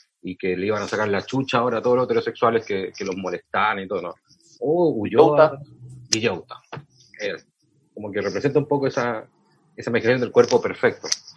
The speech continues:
Speaker 1: Y en relación a eso de, de, de buscar los cuerpos perfectos y, y ir a, como se ha visto en la historia, como que se van transitando y van cambiando de forma constante y van cambiando sus moldes.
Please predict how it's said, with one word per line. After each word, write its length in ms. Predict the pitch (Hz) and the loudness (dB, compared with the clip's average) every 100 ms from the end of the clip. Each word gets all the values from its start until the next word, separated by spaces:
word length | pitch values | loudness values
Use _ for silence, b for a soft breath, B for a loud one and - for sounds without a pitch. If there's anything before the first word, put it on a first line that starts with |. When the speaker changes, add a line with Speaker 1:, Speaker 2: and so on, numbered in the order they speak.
| B B B | B B B
Speaker 1:
Y 80 | 131 | 2
en 80 | 131 | 4
relación 360 | 127 131 185 180 | 4 2 4 2
a 60 | |
eso 160 | 185 165 | 4 4
de, 160 | 135 - | 2 -2
de, 220 | 110 220 _ - | -8 -8 _ -12
de 100 | 104 | -10
buscar 280 | 95 - 160 | -6 2 2
los 140 | - | 4
cuerpos 320 | 165 - - | 0 0 -4
perfectos 500 | 117 - 139 139 110 | -4 -2 -2 0 -2
y, 220 | 98 87 _ | -2 -8 _
y 260 | 98 110 | -10 -6
ir 120 | 120 120 | -2 -2
a, 120 | - _ _ _ _ _ _ _ _ _ | -4 _ _ _ _ _ _ _ _ _
como 300 | - 120 131 | -16 -8 -8
se 120 | - | 0
ha 20 | 135 | 0
visto 200 | 147 156 | 2 2
en 40 | |
la 80 | 127 | 2
historia, 260 | - 151 151 | 2 2 4
como 200 | 147 117 | 0 -2
que 160 | 117 | -4
se 160 | - - | -6 -6
van 200 | - 139 | 0 0
transitando 480 | 135 127 113 135 160 | 0 -2 0 0 2
y 20 | |
van 140 | 143 139 | 0 0
cambiando 440 | 117 113 139 143 | -2 0 0 2
de 120 | 127 | 0
forma 260 | 143 135 127 | 0 0 -2
constante 540 | 104 101 - 139 151 | -4 -2 -2 -2 -4
y 180 | 139 101 | -6 -4
van 140 | 120 | -6
cambiando 340 | 123 113 127 123 | -4 -2 -2 -2
sus 180 | - 104 | -4 -4
moldes. 360 | 110 98 - | -6 -8 -16